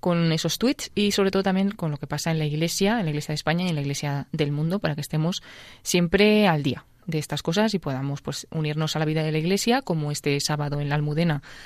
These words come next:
con la beatificación de las mártires concepcionistas, o rezar por aquellas cosas que ocurren en el mundo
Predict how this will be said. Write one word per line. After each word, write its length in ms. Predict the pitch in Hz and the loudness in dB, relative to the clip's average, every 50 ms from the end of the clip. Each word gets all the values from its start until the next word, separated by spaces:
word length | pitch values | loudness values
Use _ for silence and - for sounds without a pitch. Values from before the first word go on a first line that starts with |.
| - - - | -20 -12 -4
con 140 | - 165 156 | 0 2 2
la 60 | 151 | 4
beatificación 580 | 156 156 151 - 147 - - - 143 - 170 160 | 4 2 2 0 -2 -2 0 0 2 2 2 2
de 40 | 160 | 4
las 140 | 156 151 156 | 2 2 2
mártires 340 | 165 165 165 - 175 170 - | 0 0 2 2 0 0 2
concepcionistas, 840 | - 175 - 202 185 - 220 220 247 262 - - 285 302 330 - - - - - _ | 0 0 0 0 2 4 4 4 4 4 2 2 0 0 0 -4 -8 -14 -20 -4 _
o 260 | - 202 208 233 285 - | 6 8 8 8 6 4
rezar 460 | 190 - 156 151 - 160 147 - 190 - - | 2 2 2 2 2 0 -2 -2 -4 -8 -6
por 300 | - 156 139 127 127 127 | -4 -2 -2 -2 -2 -4
aquellas 320 | 135 - 143 143 143 - | -4 -4 -4 -4 -4 -6
cosas 260 | - 147 151 147 - | -6 -4 -4 -4 -6
que 100 | - 147 | -4 -6
ocurren 360 | 147 - - 156 151 151 151 151 | -6 -2 -2 -2 0 0 0 -2
en 60 | 151 | -2
el 100 | 156 151 | 0 0
mundo 400 | 156 160 180 185 180 185 185 | 2 2 2 2 2 2 0